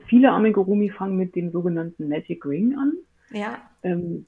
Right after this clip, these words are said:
Speaker 1: den würde ich mir bei YouTube einfach ein paar Mal angucken. Der ist relativ simpel, aber ist eine sehr feste, der geht halt nicht mehr auf. Also du fängst ja die Amigurumi immer im Kreis an.
Speaker 2: Ja.
Speaker 1: Und, äh, hast sonst am Anfang oft so ein kleines Loch und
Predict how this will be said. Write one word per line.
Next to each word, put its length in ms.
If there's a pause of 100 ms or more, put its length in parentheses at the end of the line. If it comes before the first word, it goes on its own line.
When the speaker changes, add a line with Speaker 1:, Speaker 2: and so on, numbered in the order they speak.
Speaker 1:
den 180
würde 160
ich 60
mir 120
bei 100
YouTube 360
einfach 260
ein 80
paar 140
Mal 180
angucken. 420
Der 120
ist 80
relativ 340
simpel, 320
aber 140
ist 100
eine 140
sehr 240 (140)
feste, 840
der 80
geht 160
halt 140
nicht 120
mehr 140
auf. 280
Also 200 (100)
du 100
fängst 240
ja 80
die 120
Amigurumi 500
immer 120
im 100
Kreis 300 (140)
an. 240 (540)
Speaker 2:
Ja. 320 (840)
Speaker 1:
Und, 280
äh, 160
hast 220
sonst 180
am 120
Anfang 300
oft 160
so 60
ein 40
kleines 280
Loch 260
und 220